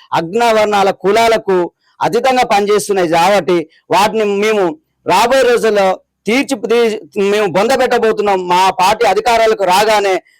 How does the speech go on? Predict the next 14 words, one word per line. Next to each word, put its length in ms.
ప్రజలకు 400
మేలు 260
చేసే 560
కరంగా 500
ఎక్కడైతే 560
బడుగు 360
బలహీన 480
వర్గాలు 440
ఎవరైతే 400
ఉంటారో 560
వాళ్ళందరికీ 680
మేము 460
మాట 220
ఇస్తున్నాం 680